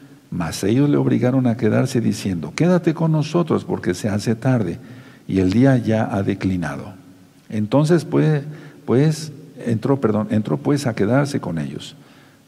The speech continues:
Verso treinta, tensión, y aconteció que estando sentado con ellos a la mesa, tomó el pan. ¿Cuál pan? Pan sin levadura. Porque en muchas películas, eh, hollywoodescas ponen pan con levadura, pues, ¿cómo?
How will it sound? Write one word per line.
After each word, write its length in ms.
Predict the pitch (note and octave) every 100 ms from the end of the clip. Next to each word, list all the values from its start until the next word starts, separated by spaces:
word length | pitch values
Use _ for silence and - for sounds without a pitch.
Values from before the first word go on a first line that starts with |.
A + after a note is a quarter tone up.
| _
Verso 320 | C3 E3 E3 D#3
treinta, 420 | D#3 E3+ D3+ C3+
tensión, 600 | A2+ A2+ G#2+ E3 F3+ F3+
y 100 | -
aconteció 540 | A#2+ A#2 A#2 A#2+ D#3+ D3
que 80 | A#2
estando 340 | - G2+ G2
sentado 480 | F#2 G2 F#2 E2+ F#2
con 200 | A2 G#2+
ellos 260 | A2 A2+
a 80 | A#2+
la 120 | B2+
mesa, 380 | C3+ D3+ D3 D3
tomó 320 | D3 G2+ A2+
el 140 | A2+ G#2+
pan. 380 | - G2 D2+ D2+
¿Cuál 340 | C#3+ E3 D3+
pan? 460 | - A#2+ G2 D2+ - - - - - -
Pan 280 | C3 C#3+
sin 360 | C3 - A2 G2
levadura. 580 | G2 F#2 F#2 - - F#2 - - - - - - _ - - - _ -
Porque 240 | G#2+ B2
en 60 | A#2+
muchas 380 | C3+ C#3 D3+ -
películas, 880 | D3 C#3+ C#3 C3+ C#3 C3 - - - -
eh, 420 | - G2+ F#2+ F#2+ - G#2+ - - -
hollywoodescas 840 | G2+ G#2+ G#2+ A#2 B2 A#2 B2 A#2
ponen 360 | A#2+ A#2 A2 G#2
pan 280 | - A2+
con 200 | G#2+ G2+
levadura, 520 | G2+ G2+ G#2+ D3 E3+ G#2
pues, 240 | - -
¿cómo? 240 | C3 D3